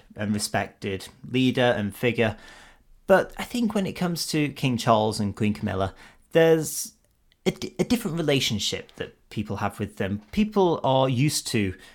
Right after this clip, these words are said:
King Charles, or as Prince Charles and Prince of Wales as he was, they're used to him being much more of a, a campaigning figure, a,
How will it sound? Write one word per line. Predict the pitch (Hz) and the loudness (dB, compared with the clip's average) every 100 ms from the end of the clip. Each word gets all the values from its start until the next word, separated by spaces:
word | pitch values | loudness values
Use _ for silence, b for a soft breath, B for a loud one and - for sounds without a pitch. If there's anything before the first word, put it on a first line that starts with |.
| B - - - 120 | B -20 -16 -14 -2
King | 127 113 | 2 2
Charles, | - 95 98 - | 2 0 0 -2
or | 98 - | -4 -2
as | 104 - - - | -4 -4 -10 -4
Prince | - 123 - | 0 2 2
Charles | 95 92 95 | 0 0 -2
and | 101 92 | -4 -4
Prince | 113 92 | -4 -4
of | - | 2
Wales | 117 110 101 | 2 2 -2
as | - | -6
he | |
was, | 95 127 90 92 b b b _ | -2 0 0 -4 b b b _
they're | 170 | 0
used | 202 214 | 2 2
to | 202 | 0
him | 160 | 0
being | 143 135 131 | 0 -2 -2
much | 117 - | -2 0
more | 123 | 0
of | 117 | 2
a, | 120 120 | 0 0
a | 123 | -4
campaigning | 131 113 - 123 123 117 | -2 -2 -2 0 0 0
figure, | - 120 107 123 117 113 | 0 0 2 2 4 2
a, | 92 | -2